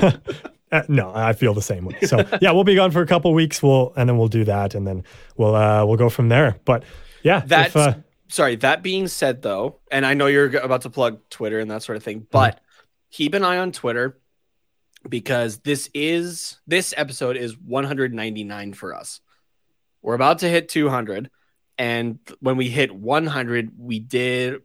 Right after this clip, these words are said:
Speaker 1: a listener episode, right? We brought,
Speaker 2: Mm-hmm.
Speaker 1: uh, we brought a bunch of you on and, uh, and just talked and hung out for a bit. And I think we wanna do that again. So
Speaker 2: Mm-hmm.
Speaker 1: that August third episode, it will be a listener episode,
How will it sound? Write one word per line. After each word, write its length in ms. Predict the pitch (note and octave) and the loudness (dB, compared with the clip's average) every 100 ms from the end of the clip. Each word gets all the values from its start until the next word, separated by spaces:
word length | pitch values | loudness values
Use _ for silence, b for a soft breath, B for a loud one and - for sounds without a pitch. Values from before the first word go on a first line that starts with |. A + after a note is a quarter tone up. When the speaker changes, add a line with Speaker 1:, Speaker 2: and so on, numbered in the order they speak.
| - | -8
Speaker 1:
a 500 | A#2+ A2+ A2+ A2+ A2 A2 - _ _ | -4 -2 -2 -4 -6 -10 -16 _ _
listener 500 | E3+ C#3+ B2+ C3 A2 | -2 0 0 -4 -6
episode, 520 | G2 F#2 - - E2+ F2 | -8 -10 -14 -12 -12 -8
right? 240 | G2+ G2 | -8 -6
We 140 | G2+ | -8
brought, 340 | G2+ G#2+ G#2 A2 | -8 -4 -2 0
Speaker 2:
Mm-hmm. 160 | G2+ - _ - | -2 -8 _ -6
Speaker 1:
uh, 360 | A#2+ G#2+ G2+ G2 | -4 -4 -6 -8
we 120 | A2+ | -10
brought 240 | A2 A2+ G#2+ | -4 -2 -2
a 40 | |
bunch 260 | G#2+ G#2+ A2 | -4 -8 -8
of 60 | |
you 240 | A#2 A#2+ A2 | -6 -2 -2
on 280 | G#2 G#2 G#2 | -2 -4 -6
and, 240 | G2+ G2+ b b b b | -10 -12 b b b b
uh, 320 | G2+ G2+ G2 G2+ | -8 -6 -8 -8
and 160 | A2+ G#2+ | -10 -8
just 160 | G#2 - | -12 -12
talked 400 | - G2+ G2+ - | -2 -2 -2 -6
and 280 | G#2+ G2+ G2+ | -6 -6 -8
hung 280 | - A2 G2+ | -4 -2 -2
out 180 | G2 | -6
for 140 | - G2 | -8 -10
a 40 | |
bit. 220 | F#2+ - _ _ b b _ _ _ _ | -10 -14 _ _ b b _ _ _ _
And 80 | A2+ | 0
I 60 | A2+ | 0
think 200 | B2+ A#2+ | 2 2
we 60 | C3 | 4
wanna 220 | B2+ B2 | 6 4
do 180 | A2+ A2 | 2 0
that 140 | G2+ | 0
again. 340 | F#2+ F#2+ D2+ _ _ _ _ _ - | -4 -8 -12 _ _ _ _ _ -8
So 400 | - A#2 G#2+ G#2 | 2 4 4 2
Speaker 2:
Mm-hmm. 40 | G#2+ | 0
Speaker 1:
that 140 | A2 | 0
August 300 | A2 C3 D3+ | 4 4 4
third 160 | D3 B2+ | 4 4
episode, 640 | B2 - C#3 B2 B2 B2 - _ _ _ _ - | 2 0 2 4 2 -2 -16 _ _ _ _ -6
it 60 | |
will 160 | B2 A2+ | 0 0
be 380 | A2 G#2+ G#2 G2 | 0 -4 -4 -6
a 280 | G2 G2+ G2 G#2+ _ - | -8 -8 -10 -14 _ -2
listener 360 | C#3 C3+ D3 B2+ | 0 0 0 0
episode, 600 | A2 A#2 A#2+ G#2 G2+ | 0 -4 -6 -4 -6